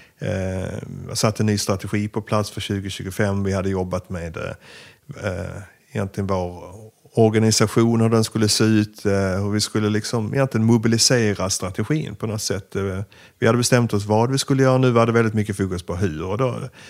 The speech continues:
och i de där frågorna så kändes det väl ändå liksom, okej, hur ska jag ladda om batterierna nu? Eh, nu är det liksom nya år framför. Jag har kört, eh, fem, sex år. Eh,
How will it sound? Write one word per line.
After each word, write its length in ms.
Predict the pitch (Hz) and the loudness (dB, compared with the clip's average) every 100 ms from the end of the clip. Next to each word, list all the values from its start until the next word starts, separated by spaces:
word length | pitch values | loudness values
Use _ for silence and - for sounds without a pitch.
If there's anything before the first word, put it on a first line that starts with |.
| - - - - - | -20 -20 -20 -20 -12
och 180 | - 120 | 0 4
i 120 | 143 123 | 6 6
de 120 | 139 | 6
där 100 | 151 | 6
frågorna 400 | - 131 131 117 | 8 8 8 6
så 180 | - 107 | 4 0
kändes 400 | 127 135 147 110 | 2 4 4 2
det 60 | |
väl 160 | 104 147 | 2 2
ändå 180 | 151 131 | 2 2
liksom, 440 | 110 - 107 98 | 0 -2 -2 -4
okej, 300 | 110 110 117 | -4 -2 0
hur 160 | 110 135 | 2 2
ska 180 | - 127 | 2 2
jag 160 | 117 | 2
ladda 260 | 110 107 113 | 4 2 2
om 180 | 113 101 | 0 0
batterierna 560 | 107 - 135 139 90 | -2 -2 -2 -2 -4
nu? 260 | - - 107 - - | -8 -10 -12 -16 -10
Eh, 460 | 117 101 98 92 - - | -4 -2 -4 -6 -10 -12
nu 280 | 113 117 123 113 | -6 -2 0 2
är 60 | 120 | 2
det 80 | |
liksom 400 | 120 117 - 113 | 2 0 0 2
nya 340 | 113 117 110 120 | 4 4 4 4
år 60 | |
framför. 360 | 110 107 101 92 | 2 0 -2 -4
Jag 60 | 92 | -6
har 60 | |
kört, 440 | 104 139 123 - 127 | 0 0 0 -2 -4
eh, 460 | 117 113 110 107 | 0 0 0 -2
fem, 280 | 107 120 110 | -2 -2 0
sex 340 | - 107 - | -2 -2 -2
år. 280 | 107 104 98 - - - - _ - | 0 2 0 -6 -20 -20 -20 _ -6
Eh, 440 | 104 98 98 95 | -2 -2 -2 -2